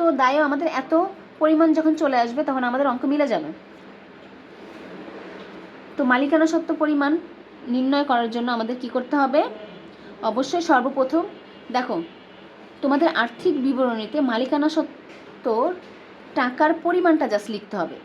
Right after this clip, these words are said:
এখানে মালিকানা সত্ত্ব ভেঙে করতে হবে না, তোমরা মালিকানা সত্ত্ব আলাদা কোথাও করে এখানে just টাকার অ্যামাউন্টটা লিখে দিবা।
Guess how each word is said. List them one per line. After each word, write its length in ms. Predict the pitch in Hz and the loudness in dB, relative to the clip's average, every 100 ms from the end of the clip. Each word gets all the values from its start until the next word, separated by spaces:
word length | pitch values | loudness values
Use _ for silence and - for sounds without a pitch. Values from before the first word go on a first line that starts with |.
| - | -10
এখানে 260 | 254 311 349 359 262 | -2 2 4 2 0
মালিকানা 300 | 247 311 311 | -2 0 0
সত্ত্ব 300 | 311 285 - 349 262 | -2 -4 -2 -2 -2
ভেঙে 280 | 226 233 277 320 | -4 -2 -2 0
করতে 300 | 320 320 - 262 | 2 2 0 -2
হবে 160 | 190 - | 0 -2
না, 40 | - - - - - | -10 -16 -20 -14 -4
তোমরা 160 | 302 320 | 2 4
মালিকানা 320 | 294 311 330 330 | 4 2 2 2
সত্ত্ব 200 | 320 - - - | 0 -2 -4 0
আলাদা 300 | 220 254 269 370 480 - - - | 0 2 4 4 0 -14 -14 -6
কোথাও 220 | 277 320 359 | 0 0 4
করে 200 | 262 285 427 523 - - | 4 4 0 -6 -16 -14
এখানে 200 | 247 269 240 233 214 | -4 -2 -2 -4 -4
just 160 | 254 294 | -2 -2
টাকার 200 | 262 269 | 0 0
অ্যামাউন্টটা 300 | 226 214 208 | 2 0 -2
লিখে 160 | 190 202 | -4 -4
দিবা। 140 | 165 | -4